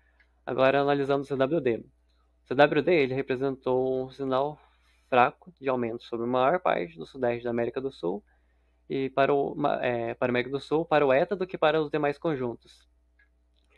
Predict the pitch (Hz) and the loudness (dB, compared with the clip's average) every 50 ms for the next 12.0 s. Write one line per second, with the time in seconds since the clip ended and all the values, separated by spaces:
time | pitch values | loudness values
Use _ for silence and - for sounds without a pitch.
0 | _ _ _ - 139 131 151 180 185 - 165 156 156 143 131 120 117 113 110 117 | _ _ _ -4 -2 0 2 2 2 2 2 2 2 2 0 0 0 0 -2 -2
1 | - - 117 117 123 117 - - - _ - - 123 123 135 135 - - 131 123 | -4 -2 0 0 0 0 -4 -8 -14 _ -10 -8 -8 -6 -8 -8 -6 -2 -2 -2
2 | 120 127 127 123 123 117 123 131 139 151 156 147 - 135 135 127 - 127 127 123 | 0 0 -2 -2 -2 -4 -4 -4 -4 -4 -4 -4 -2 -2 -4 -2 -2 0 0 0
3 | 120 120 117 110 113 117 117 123 120 117 117 120 139 170 - 175 160 151 151 156 | 0 -2 -4 -4 -6 -6 -6 -4 -4 -2 -2 -2 -4 -6 -6 -6 -6 -4 -4 -6
4 | - - 165 165 180 - - 143 127 123 - - _ _ _ _ _ _ _ _ | -6 -6 -6 -6 -8 -4 -2 0 0 0 0 -4 _ _ _ _ _ _ _ _
5 | _ - 123 127 127 - 131 127 127 123 120 120 117 113 113 - 117 - 120 120 | _ -8 -6 -4 -2 -2 -2 -2 0 2 4 4 4 2 0 -2 -6 -6 -6 -6
6 | 117 - - 120 117 - 120 120 120 117 117 120 120 117 117 - 120 123 123 120 | -6 -4 -6 -6 -6 -6 -6 -4 -4 -4 -4 -4 -4 -4 -6 -4 -4 -2 0 2
7 | 120 135 175 - - 175 165 147 151 156 156 - 165 143 165 170 139 131 120 113 | 2 0 0 0 -2 -2 -2 0 0 -2 -2 -4 -4 -2 -2 -2 -2 -2 -4 -4
8 | - _ _ _ _ _ _ _ _ _ _ _ _ _ _ _ _ _ _ _ | -6 _ _ _ _ _ _ _ _ _ _ _ _ _ _ _ _ _ _ _
9 | _ _ _ - 127 131 135 135 - 151 147 131 143 139 139 143 143 139 135 131 | _ _ _ 0 4 4 4 4 4 2 2 2 2 2 2 4 4 4 4 4
10 | 135 139 139 131 - - - 135 139 170 156 131 120 113 117 120 - _ _ _ | 2 2 -2 -8 -8 -6 -4 0 0 2 2 2 0 -2 -2 -8 -18 _ _ _
11 | _ _ _ _ _ _ - 131 139 135 160 175 151 135 131 165 165 135 127 135 | _ _ _ _ _ _ -2 -2 0 2 2 2 4 4 4 2 0 0 -2 -8